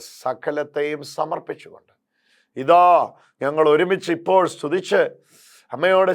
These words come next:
ചേർന്ന് പ്രാർത്ഥിക്കുകയാണ്. നന്മ നിറഞ്ഞ മറിയമേ സ്വസ്തി, കർത്താവ് അങ്ങയോടുകൂടി സ്ത്രീകൾ അങ്ങ് അനുഗ്രഹിക്കപ്പെടല, അവിടുത്തെ ഉദരത്തിൻ ഫലമായി ഈശോ അനുഗ്രഹിക്കും. പരിശുദ്ധ മറിയമേ, തമ്പുരാൻ്റെ അമ്മേ, പാപികളായ ഞങ്ങൾക്ക് വേണ്ടി എപ്പോഴും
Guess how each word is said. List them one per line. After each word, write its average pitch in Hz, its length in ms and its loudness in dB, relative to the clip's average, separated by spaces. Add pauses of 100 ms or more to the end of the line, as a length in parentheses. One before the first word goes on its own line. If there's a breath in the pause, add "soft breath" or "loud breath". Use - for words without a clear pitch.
ചേർന്ന് 190 380 2
പ്രാർത്ഥിക്കുകയാണ്. 160 760 0 (100)
നന്മ 131 240 -12 (120)
നിറഞ്ഞ 143 340 -4
മറിയമേ 160 380 0 (120)
സ്വസ്തി, - 360 -16 (460)
കർത്താവ് 131 560 0
അങ്ങയോടുകൂടി 131 640 -10
സ്ത്രീകൾ 127 420 -10
അങ്ങ് 123 180 -12
അനുഗ്രഹിക്കപ്പെടല, 139 680 -10 (560 soft breath)
അവിടുത്തെ 120 360 -10
ഉദരത്തിൻ 139 480 -6
ഫലമായി 156 560 -2
ഈശോ 180 340 -6 (100)
അനുഗ്രഹിക്കും. 123 520 -12
പരിശുദ്ധ 117 440 -16
മറിയമേ, 131 360 -8 (180)
തമ്പുരാൻ്റെ 151 640 -2
അമ്മേ, 120 180 -16 (480)
പാപികളായ 160 540 0 (100)
ഞങ്ങൾക്ക് 117 340 -18
വേണ്ടി 107 220 -16
എപ്പോഴും 131 480 -2